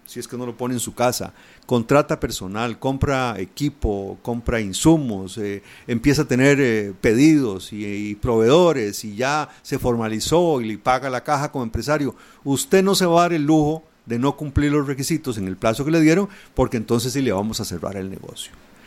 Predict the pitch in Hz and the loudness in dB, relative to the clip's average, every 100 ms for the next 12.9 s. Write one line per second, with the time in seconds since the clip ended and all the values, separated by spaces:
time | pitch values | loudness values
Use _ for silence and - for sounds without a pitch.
0 | - 185 220 208 196 196 151 139 139 139 | 2 4 6 6 6 2 0 0 2 2
1 | 135 127 135 160 185 185 _ _ _ _ | 2 0 4 4 4 -4 _ _ _ _
2 | _ _ 123 123 123 120 131 170 185 143 | _ _ -4 -4 -2 -2 0 0 0 2
3 | 147 131 120 113 113 123 151 151 113 98 | 2 2 2 2 4 6 4 2 -2 -2
4 | 110 127 123 165 175 175 175 175 - 180 | -4 -2 -2 -2 0 0 0 0 0 -2
5 | 147 123 - 151 151 160 135 131 110 123 | -2 -2 0 0 2 -6 -6 -6 -6 -4
6 | 113 - 104 139 - 170 117 143 151 151 | -6 -6 -6 -6 -2 0 2 0 0 -2
7 | 156 127 110 135 139 151 135 123 98 98 | -4 -4 -2 -2 -2 -2 -2 -4 -8 -10
8 | 95 90 90 90 - - - 139 160 185 | -12 -12 -14 -16 -18 -20 -4 0 2 0
9 | 180 170 160 170 131 131 139 147 147 139 | 2 2 4 4 4 4 4 2 -4 -6
10 | 120 113 104 123 127 135 110 95 98 98 | -10 -10 -8 -8 -8 -10 -10 -12 -12 -12
11 | 110 - 143 165 196 - 214 190 120 120 | -12 -6 -2 0 -2 0 0 2 2 4
12 | 117 - 107 113 113 185 190 180 190 | 2 0 -8 -6 -2 0 2 2 2